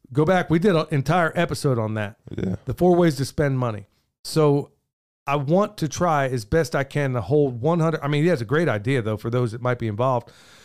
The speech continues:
Speaker 1: You know, have an anonymous donor. I mean, it, he, he has really good ideas in here. But I'm a little reticent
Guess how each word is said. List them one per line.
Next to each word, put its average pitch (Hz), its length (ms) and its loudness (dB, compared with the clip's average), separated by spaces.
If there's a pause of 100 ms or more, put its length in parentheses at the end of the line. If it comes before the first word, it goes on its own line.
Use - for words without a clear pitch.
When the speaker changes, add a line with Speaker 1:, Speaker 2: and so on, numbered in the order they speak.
(180)
Speaker 1:
You 147 140 2
know, 131 240 4
have 147 240 0
an 139 80 0
anonymous 143 480 2
donor. 143 460 2
I 147 60 -2
mean, 151 220 0
it, 180 180 2
he, 185 180 0
he 156 160 2
has 151 280 2 (120)
really 180 400 2
good 151 160 2
ideas 135 400 0
in 101 80 -6
here. 98 300 -4 (760)
But 156 160 4
I'm 160 100 2
a 160 40 4
little 196 200 2
reticent 165 500 0